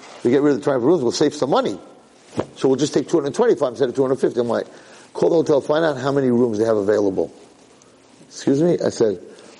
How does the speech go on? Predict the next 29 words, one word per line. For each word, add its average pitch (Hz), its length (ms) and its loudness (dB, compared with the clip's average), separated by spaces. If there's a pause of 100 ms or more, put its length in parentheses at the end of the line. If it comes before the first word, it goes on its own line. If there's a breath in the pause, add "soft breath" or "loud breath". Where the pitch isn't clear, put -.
(120)
"Find 160 160 2
out 147 80 2
besides 151 460 0
the 139 80 0
two 135 180 -2
fifty, 113 680 -2 (520 loud breath)
how 135 180 0
many 160 220 2
more 135 240 2
rooms 117 240 -4
they 117 80 2
have 127 100 0
available." 143 520 2
They 107 80 2
said, 113 220 -2 (680 loud breath)
"Why 120 120 2
would 127 160 0
you 143 120 2
ask 180 320 -2
that? 107 200 0
We, 107 280 0
we 123 320 0
don't, 135 280 0
we 131 140 2
only 135 160 2
have 131 100 0
fifty 131 300 0
rooms 139 300 2
booked. - 340 -4